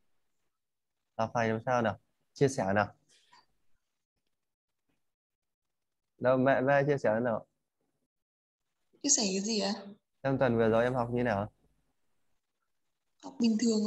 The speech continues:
Speaker 2: ạ.
Speaker 1: Học, ừ, thời gian như nào? Bình thường là như
Speaker 2: Ừ.
Speaker 1: nào? Như bình thường là như nào? Sáng học lúc nào, tối học lúc nào?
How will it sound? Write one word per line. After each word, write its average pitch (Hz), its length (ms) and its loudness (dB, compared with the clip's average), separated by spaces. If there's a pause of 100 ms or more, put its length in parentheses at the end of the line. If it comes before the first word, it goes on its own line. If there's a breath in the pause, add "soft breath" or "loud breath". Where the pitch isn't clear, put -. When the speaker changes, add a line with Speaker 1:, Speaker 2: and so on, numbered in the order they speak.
Speaker 2:
ạ. - 0 - (1120)
Speaker 1:
Học, 117 260 -6
ừ, 117 60 -6 (300)
thời 117 180 2
gian 127 180 0
như 127 100 0
nào? 110 280 -2 (1800)
Bình 117 200 0
thường 117 160 0
là 113 80 0
như 113 100 2
Speaker 2:
Ừ. 123 60 2
Speaker 1:
nào? 117 160 2 (1120)
Như 135 120 0
bình 120 160 0
thường 110 140 2
là 107 80 0
như 117 140 0
nào? 113 220 -2
Sáng 120 400 0
học 135 220 -6
lúc 131 80 -6
nào, 113 340 0
tối 110 160 -2
học 131 180 -6
lúc 120 100 -8
nào? 113 200 -4